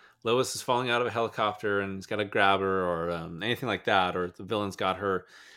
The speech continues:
you know, and he's gonna, he has to s-, catch the bullet or something. Like, that doesn't happen 'cause Lois is, is confident, she's smart, she's independent, she knows what she's doing,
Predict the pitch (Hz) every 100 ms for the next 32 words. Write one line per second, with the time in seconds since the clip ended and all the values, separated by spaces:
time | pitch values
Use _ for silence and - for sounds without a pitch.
0 | _ 127 107 85 85 87 87 90 - 87
1 | 85 - _ _ _ 120 104 95 - 95
2 | - - - - 107 - 101 123 123 117
3 | - 110 110 107 104 - 170 190 170 165
4 | 92 98 98 - - - - _ _ 123
5 | 143 147 120 107 - - 101 90 - -
6 | _ - 165 165 165 160 147 - 110 -
7 | - 143 160 160 - _ _ _ - 131
8 | 110 - 165 170 160 147 _ _ _ -
9 | 117 127 139 165 - 156 156 156